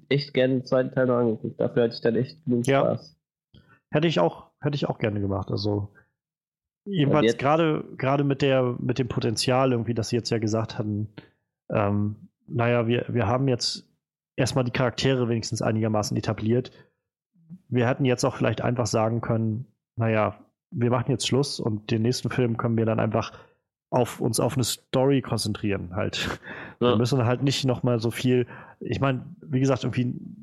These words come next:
Speaker 2: eine halbe Stunde oder so sind jetzt ja bestimmt schon da dran, äh, sind jetzt bestimmt schon darauf verschwendet worden oder darauf verbraucht worden, diese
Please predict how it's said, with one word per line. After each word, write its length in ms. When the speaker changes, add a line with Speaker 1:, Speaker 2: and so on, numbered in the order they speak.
Speaker 2:
eine 100
halbe 300
Stunde 320
oder 140
so 300
sind 180
jetzt 140
ja 80
bestimmt 300
schon 120
da 100
dran, 340
äh, 420
sind 200
jetzt 240
bestimmt 300
schon 480
darauf 540
verschwendet 500
worden 240
oder 160
darauf 240
verbraucht 480
worden, 300
diese 500